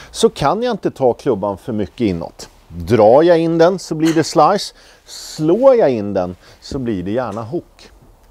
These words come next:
Så för att få klubban mycket mer på rätt spår så ska jag alltså komma in i bollen här och sen gå uppåt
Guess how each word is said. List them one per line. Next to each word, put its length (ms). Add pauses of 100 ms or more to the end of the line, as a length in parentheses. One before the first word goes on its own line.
(420)
Så 180
för 160
att 100
få 240
klubban 560 (180)
mycket 580
mer 440
på 140
rätt 280
spår 540 (180)
så 180
ska 280
jag 100
alltså 220
komma 300
in 240
i 60
bollen 440 (520)
här 440 (340)
och 200
sen 300
gå 280 (460)
uppåt 800